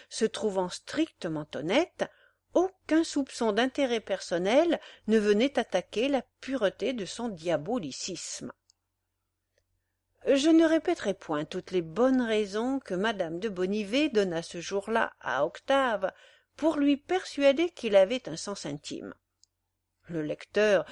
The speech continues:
n'a peut-être pas le bonheur de se trouver à trois pas d'une cousine charmante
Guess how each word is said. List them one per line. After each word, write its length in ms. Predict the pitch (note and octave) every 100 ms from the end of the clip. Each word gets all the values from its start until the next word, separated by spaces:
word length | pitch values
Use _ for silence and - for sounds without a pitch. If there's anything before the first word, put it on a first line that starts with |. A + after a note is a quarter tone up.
| - -
n'a 120 | F#3
peut-être 520 | F#3 F#3 G3 F#3 G3
pas 260 | F3+ F#3+ F#3
le 160 | F#3 F3+
bonheur 720 | D#3 F#3+ G#3 G#3 B3+ A3+ F#3+
de 100 | F3+
se 160 | -
trouver 460 | G3 - F#3 A#3 A3
à 100 | F3+
trois 300 | - E3+ E3
pas 260 | - A#3+
d'une 240 | F#3+ F#3 F3+
cousine 400 | F#3 E3+ F3+ E3+
charmante 720 | G3+ E3+ G#3 D4+ C4 F#3+